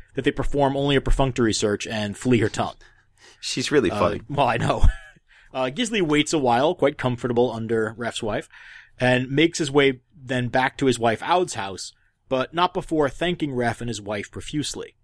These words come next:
Speaker 1: Incidentally, we'll see Ref and his wife again in this podcast because there's an entire saga dedicated to Ref the Sly.
Speaker 2: Yeah, I'm looking forward to that one. It seems
Speaker 1: Yeah.
Speaker 2: funny to me. That, that, why don't the, uh, Bork and his men just stake out Aud's house? That would be the smart thing to do.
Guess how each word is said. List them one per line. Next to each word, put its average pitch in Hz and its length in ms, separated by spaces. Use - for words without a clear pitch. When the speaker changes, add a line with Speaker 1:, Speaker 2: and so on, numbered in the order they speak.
Speaker 1:
Incidentally, 185 360
we'll 147 320
see 220 240
Ref 160 260
and 139 80
his 127 140
wife 131 200
again 120 360
in 127 80
this 120 120
podcast 135 640
because 131 200
there's 120 160
an 123 80
entire 147 340
saga 127 480
dedicated 117 460
to 117 80
Ref 98 260
the 95 80
Sly. 107 220
Speaker 2:
Yeah, 82 60
I'm 104 100
looking 107 180
forward 98 240
to - 120
that - 200
one. 92 140
It 190 160
seems 269 320
Speaker 1:
Yeah. 202 60
Speaker 2:
funny 160 180
to - 80
me. 107 120
That, 90 240
that, - 280
why 139 120
don't 202 200
the, 117 300
uh, 98 220
Bork 120 320
and 117 80
his 104 160
men 104 220
just 92 180
stake 101 340
out 92 240
Aud's 85 260
house? 95 340
That 110 80
would 113 100
be 110 100
the 95 120
smart 101 340
thing 92 140
to 98 100
do. 101 220